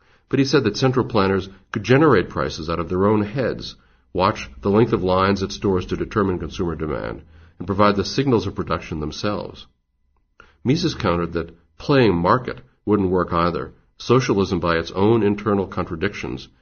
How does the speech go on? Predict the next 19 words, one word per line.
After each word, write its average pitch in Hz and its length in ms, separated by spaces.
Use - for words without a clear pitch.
had 92 260
to 78 80
fail. 67 440
Hayek 175 380
used 110 200
the 92 120
occasion 104 420
of 85 60
the 82 80
calculation 90 640
debate - 380
to - 100
elaborate 98 540
upon 69 420
and 90 180
broaden 107 320
the 101 80
Misesian 92 520
argument 73 440